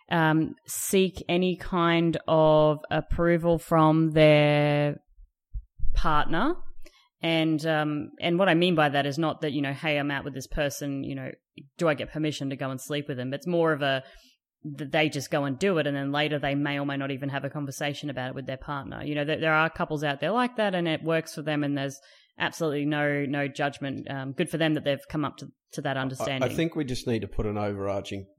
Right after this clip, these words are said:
Speaker 2: um, caveat on this conversation. This is our conversation in
Speaker 1: Yeah.
Speaker 2: our relationship. Uh, if, if you don't or do believe in part of this on the way through, then, uh,
Speaker 1: You're,
Speaker 2: you
Speaker 1: that's your
Speaker 2: know,
Speaker 1: right.
Speaker 2: it's your right
Speaker 1: Yeah.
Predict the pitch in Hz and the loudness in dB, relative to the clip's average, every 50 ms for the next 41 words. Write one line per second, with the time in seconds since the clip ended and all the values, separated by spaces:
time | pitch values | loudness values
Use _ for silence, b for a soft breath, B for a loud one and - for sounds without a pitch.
0 | - - - 104 104 95 90 - - 107 95 98 104 104 101 101 101 101 104 101 | -14 -10 -8 -8 -8 -10 -8 -6 -4 -4 -2 -2 -4 -4 -4 -4 -6 -6 -6 -8
1 | - - - 101 98 92 95 - - 101 104 98 - - 98 95 101 110 - - | -8 -8 -6 -6 -6 -8 -8 -6 -6 -4 -4 -6 -6 -8 -8 -6 -6 -6 -4 -4
2 | 127 101 107 - - 104 101 107 107 - - 123 110 104 98 - - 101 101 98 | -6 -6 -6 -6 -6 -4 -4 -4 -4 -6 -6 -6 -6 -6 -6 -8 -6 -6 -6 -6
3 | - - 110 104 - 202 143 101 107 107 107 104 98 101 104 101 - - 113 101 | -6 -6 -4 0 2 2 2 0 -2 -4 -4 -4 -6 -6 -6 -8 -8 -8 -10 -8
4 | - - 101 85 - b b b b b b b - 107 107 107 110 110 - 113 | -8 -8 -8 -10 -10 b b b b b b b -2 0 0 0 0 -2 -2 -4
5 | 107 110 - - - 117 104 - 117 120 131 135 131 110 - - - - - - | -4 -6 -6 -6 -6 -6 -4 0 0 0 2 2 0 -2 -6 -10 -18 -18 -2 2
6 | - 120 131 139 143 - - 120 113 95 104 117 120 120 110 113 107 110 113 120 | 4 6 6 6 4 2 0 -2 -2 0 0 2 2 2 2 0 0 2 2 0
7 | 107 107 107 98 95 - 113 104 107 107 107 107 104 - - 107 104 101 101 104 | 0 0 -2 -4 -2 0 0 2 2 0 0 -2 -4 -4 -4 -4 -4 -4 -2 -2
8 | 104 104 101 95 - - 110 107 113 117 104 107 104 101 101 - b b b b | -2 -2 -4 -4 -6 -4 -2 0 0 0 -2 -2 -4 -4 -6 -8 b b b b
9 | b b _ _ - - 101 104 104 107 101 101 98 - - 180 180 170 156 131 | b b _ _ -12 -8 -6 -4 -2 -2 -2 -4 -4 -6 -4 0 2 2 4 4
10 | 123 120 - 175 160 147 139 123 123 131 - - 123 120 113 - - 135 123 117 | 2 2 4 4 4 4 4 2 0 -2 -2 -2 -2 -2 -2 -2 0 0 0 2
11 | 117 120 123 123 - 196 | 4 4 6 6 4 4